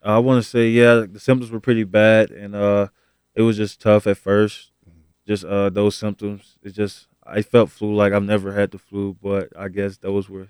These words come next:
Speaker 1: I guess that's what
Speaker 2: That's
Speaker 1: it
Speaker 2: what it
Speaker 1: felt
Speaker 2: felt
Speaker 1: like.
Speaker 2: like.
Speaker 1: So, I mean, it's just, uh, you just had to fight through it and just,
Speaker 2: Mm-hmm.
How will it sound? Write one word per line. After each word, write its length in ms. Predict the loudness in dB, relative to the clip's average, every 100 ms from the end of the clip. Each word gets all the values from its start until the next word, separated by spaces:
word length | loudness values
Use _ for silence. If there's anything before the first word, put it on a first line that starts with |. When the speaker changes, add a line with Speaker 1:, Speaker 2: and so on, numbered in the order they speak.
| _ _
Speaker 1:
I 40 |
guess 180 | -8 -8
that's 240 | -16 -8
what 80 | 0
Speaker 2:
That's 180 | 0 2
Speaker 1:
it 60 |
Speaker 2:
what 40 | 0
it 40 | 2
Speaker 1:
felt 40 |
Speaker 2:
felt 160 | 2 4
Speaker 1:
like. 140 | 4
Speaker 2:
like. 120 | 2 0 _
Speaker 1:
So, 240 | -6 -4
I 120 | -4 -6
mean, 300 | -6 -10 -14 _ _ _
it's 160 | -6 -2
just, 200 | -2 0
uh, 380 | -2 0 0 -4 _
you 80 | _
just 160 | -6 0
had 220 | -2 -2
to 80 | -10
fight 340 | 2 2 2
through 260 | 0 2 2
it 80 | -2
and 120 | -6
just, 340 | -4 -6 -8
Speaker 2:
Mm-hmm. 120 | -20